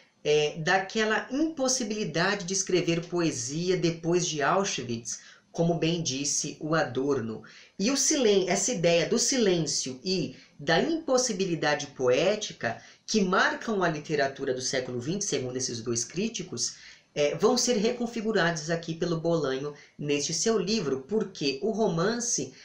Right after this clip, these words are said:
é composto por apenas dois parágrafos, sendo que o primeiro deles ocupa mais de cem páginas de todo o livro. E com isso fica clara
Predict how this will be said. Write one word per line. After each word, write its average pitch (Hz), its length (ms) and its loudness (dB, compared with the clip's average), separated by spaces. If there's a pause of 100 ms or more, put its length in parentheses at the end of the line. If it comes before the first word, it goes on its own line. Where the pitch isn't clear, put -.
(140)
é 196 100 2
composto 180 680 -2
por 160 180 -4
apenas 131 720 -2
dois 220 340 4
parágrafos, 190 840 0 (160)
sendo 208 360 2
que 226 100 0
o 220 40 4
primeiro 196 460 6
deles 160 520 -2 (220)
ocupa 202 520 2
mais 202 360 2
de 226 80 -2
cem 214 280 -2
páginas 151 600 -2
de 160 120 -4
todo 151 360 -2
o 196 40 2
livro. 175 500 -2 (880)
E 202 120 -2
com 214 200 0
isso 220 240 0
fica 226 320 -4
clara 190 580 0